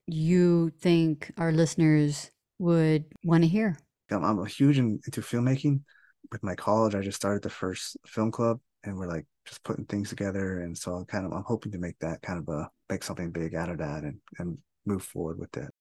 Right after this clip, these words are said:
Speaker 1: Well, you're getting your B F A at what college?
Speaker 2: Uh, Diné College. So it's, it's a small tribal college. Yeah.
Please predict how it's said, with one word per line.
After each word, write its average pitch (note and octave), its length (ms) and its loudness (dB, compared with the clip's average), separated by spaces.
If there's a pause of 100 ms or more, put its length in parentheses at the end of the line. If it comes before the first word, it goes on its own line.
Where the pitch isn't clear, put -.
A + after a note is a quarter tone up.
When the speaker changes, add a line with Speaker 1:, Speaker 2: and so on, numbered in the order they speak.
(120)
Speaker 1:
Well, G#3+ 100 8
you're A3 140 4
getting B3 220 4
your G#3+ 120 4
B G#3 200 4
F F#3+ 180 0
A E3+ 480 0
at D#3+ 320 -2
what E3+ 180 0
college? F#3+ 520 -4 (280)
Speaker 2:
Uh, G#2 200 2
Diné G#2 340 0
College. F2 440 -6
So G2 80 -6
it's, G2+ 100 -6
it's - 160 -6
a A2 40 0
small A#2 540 4
tribal F2+ 480 -6
college. - 580 -12
Yeah. - 200 -10